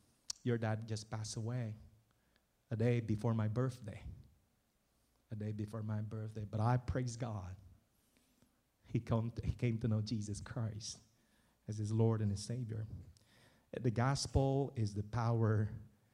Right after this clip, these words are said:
unto salvation.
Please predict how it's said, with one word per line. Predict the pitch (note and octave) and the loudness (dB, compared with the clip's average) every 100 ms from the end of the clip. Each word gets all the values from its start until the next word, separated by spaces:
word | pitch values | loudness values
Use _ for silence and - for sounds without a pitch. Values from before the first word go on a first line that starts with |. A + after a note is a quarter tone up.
| _ _ _ - | _ _ _ -4
unto | G#2+ G#2 A#2+ G#2+ G#2 G2+ D#2 - - - _ - | -2 2 2 2 0 -2 -4 -6 -10 -18 _ -14
salvation. | - G#2+ G#2+ G#2+ - A#2 | -4 -2 0 0 0 -4